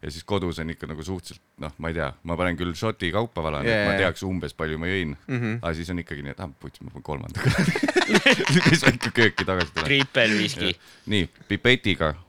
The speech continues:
Speaker 1: paned siit
Speaker 2: Jah.
Speaker 1: null koma viieni.
Speaker 2: Null koma viieni,
Speaker 1: Siin on
Speaker 2: okei.
Speaker 1: siuke null viis. Ja siis lased teha. Neelad alla, nina kaudu hingad sisse.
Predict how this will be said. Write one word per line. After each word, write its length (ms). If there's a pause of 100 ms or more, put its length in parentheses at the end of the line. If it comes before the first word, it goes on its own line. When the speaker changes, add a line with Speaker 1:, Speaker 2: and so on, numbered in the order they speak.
(140)
Speaker 1:
paned 260
siit 400 (300)
Speaker 2:
Jah. 260 (380)
Speaker 1:
null 440
koma 280
viieni. 500 (340)
Speaker 2:
Null 280
koma 220
viieni, 600
Speaker 1:
Siin 160
on 80
Speaker 2:
okei. 100
Speaker 1:
siuke 240
null 240
viis. 360 (340)
Ja 120
siis 140
lased 280
teha. 160 (3250)
Neelad 260
alla, 200
nina 240
kaudu 220
hingad 200
sisse. 260